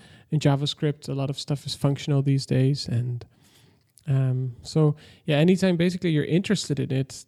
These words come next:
and, and you have time to play around with it a little bit, that's a good time.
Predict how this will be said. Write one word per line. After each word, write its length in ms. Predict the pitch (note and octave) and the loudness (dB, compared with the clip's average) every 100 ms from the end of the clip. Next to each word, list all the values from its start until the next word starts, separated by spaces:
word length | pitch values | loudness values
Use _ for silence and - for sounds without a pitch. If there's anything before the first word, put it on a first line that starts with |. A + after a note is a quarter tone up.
| - | -8
and, 320 | C#3+ D3 D3 | -4 -4 -2
and 160 | C#3+ C#3+ | -2 2
you 80 | C#3+ | 2
have 140 | C#3 | 2
time 220 | - D#3 | 0 0
to 100 | D#3 | 0
play 180 | D#3 D3+ | 0 2
around 300 | D3 C3+ D#3+ | 4 4 4
with 140 | E3+ D3 | 2 2
it 120 | C3+ | 2
a 60 | |
little 220 | C3 C3 C3 | 2 2 2
bit, 320 | C3+ - - - | 2 0 -10 -4
that's 240 | C#3+ - | -2 -2
a 20 | |
good 240 | D3+ C#3+ - | -2 -2 -2
time. 340 | C#3 C#3+ C3+ | -2 -2 -2